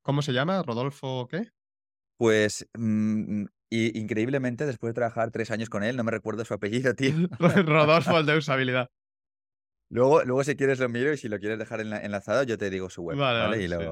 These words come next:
Speaker 1: sí.
Speaker 2: y lo dejamos enlazado, pero vamos,
Speaker 1: Vale.
Speaker 2: fatal, fatal. <laughs> O sea, no conozco su apellido.
Speaker 1: Rodolfo,
Speaker 2: No lo
Speaker 1: el de
Speaker 2: sé.
Speaker 1: usabilidad.
Speaker 2: Eso es, Rodolfo, el de la usabilidad, es, es un crack. Y llevo años, ¿eh? con él, a, a distancia, eso sí, él, él es freelance, él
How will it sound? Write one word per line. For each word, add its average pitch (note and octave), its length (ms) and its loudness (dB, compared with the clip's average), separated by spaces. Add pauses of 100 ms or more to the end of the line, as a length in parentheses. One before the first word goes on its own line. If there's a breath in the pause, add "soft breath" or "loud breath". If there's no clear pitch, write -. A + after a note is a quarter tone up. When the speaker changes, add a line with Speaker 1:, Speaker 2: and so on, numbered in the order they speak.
Speaker 1:
sí. - 60 -6
Speaker 2:
y - 20 -2
lo F2 80 2
dejamos E2+ 340 -2
enlazado, F2 340 -2
pero F2 160 -2
vamos, F#2+ 200 2
Speaker 1:
Vale. B2+ 180 2
Speaker 2:
fatal, G#2 480 0
fatal. G2 400 0
<laughs> - 20 -20
O - 60 -16
sea, B2 240 2
no C#3 300 0
conozco A#2 340 -2
su A#2+ 120 -4
apellido. A2 300 2 (280 loud breath)
Speaker 1:
Rodolfo, - 0 -
Speaker 2:
No C#3+ 340 4
lo D#3+ 60 6
Speaker 1:
el D#3 60 4
de D3+ 60 4
Speaker 2:
sé. D#3 40 6
Speaker 1:
usabilidad. C3+ 460 2 (480)
Speaker 2:
Eso G#2+ 260 -6
es, G2 160 -2
Rodolfo, G2+ 420 -6
el G#2+ 60 -4
de G#2+ 80 -2
la G#2 60 -6
usabilidad, G2+ 600 -2
es, G2+ 300 -10
es G2 160 -6
un F2+ 100 -2
crack. E2 240 -2 (140)
Y F#2+ 80 0
llevo A2+ 200 6
años, G#2 340 2
¿eh? A2 240 -2
con G2 140 -6
él, E2+ 220 -10
a, F#2+ 260 2
a G#2 60 4
distancia, G#2+ 480 2
eso F#2 120 -4
sí, F2+ 200 -4
él, G2 100 2
él G2+ 220 4
es G#2 80 -6
freelance, F2+ 480 -2
él F#2 140 -6